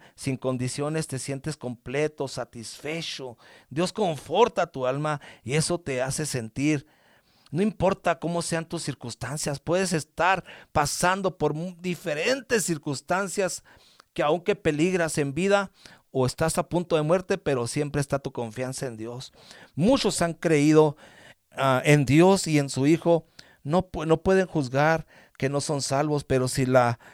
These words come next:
sed que tienen no es satisfecha y si, y siguen buscando satisfacción, o sea, agua en otras fuentes, entonces algo anda mal.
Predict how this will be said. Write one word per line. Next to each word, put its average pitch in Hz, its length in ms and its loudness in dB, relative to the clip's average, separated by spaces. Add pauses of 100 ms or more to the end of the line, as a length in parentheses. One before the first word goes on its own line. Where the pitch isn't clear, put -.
(160)
sed - 380 2
que 180 140 0
tienen 156 640 0 (580)
no 180 260 2
es 170 60 2
satisfecha 139 720 -2
y 135 140 -2
si, 131 480 -2 (480)
y 123 80 -6
siguen 170 300 -2
buscando 165 640 -2 (140)
satisfacción, 143 1000 0
o 127 80 -2
sea, 127 320 -2 (200)
agua 170 400 4
en 131 100 2
otras 143 280 0
fuentes, 139 580 0 (220)
entonces 127 760 0
algo 123 400 0
anda 123 280 -2
mal. 131 400 0